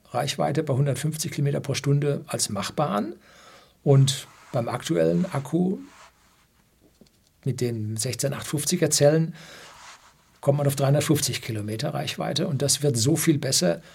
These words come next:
mit dem neuen Long Range dann auch nicht werden, weil sich am Akku nicht grundlegend was geändert hat, ne? Also hier handelt es sich um einen Designfehler, einen Entwurfsfehler von Tesla. Das ist nicht, nicht Können, das ist kein Fertigungsfehler, das ist kein, sind keine Serviceprobleme,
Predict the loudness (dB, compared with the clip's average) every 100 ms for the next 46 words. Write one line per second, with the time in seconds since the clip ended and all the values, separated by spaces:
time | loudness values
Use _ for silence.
0 | -20 _ -2 0 0 -2 -2 -2 0 0
1 | 0 -2 -2 -2 -4 -4 -4 -4 -4 -2
2 | -2 -4 -8 -10 -12 -6 -2 -2 -6 -6
3 | -2 -2 -2 -6 -6 -4 -2 -2 -2 -4
4 | -6 -8 -12 -14 -14 -14 -12 -12 -14 -20
5 | _ _ _ _ _ _ _ -20 -18 -18
6 | -6 -2 2 6 6 6 4 4 4 2
7 | 2 4 4 4 6 6 6 4 2 0
8 | -6 -8 -8 -2 0 2 4 4 4 2
9 | 0 -4 -4 -4 -4 -4 -4 -2 -2 -4
10 | -6 -18 -18 -18 -16 -14 0 2 4 6
11 | 6 6 4 0 -2 0 2 2 2 6
12 | 6 6 0 -10 -20 -20 -20 -8 0 2
13 | 2 2 2 2 2 0 2 2 2 2
14 | 0 2 0 0 0 0 0 -2 0 -2
15 | -4 -2 0 0 0 2 4 4 2 2
16 | 0 0 -2 0 0 0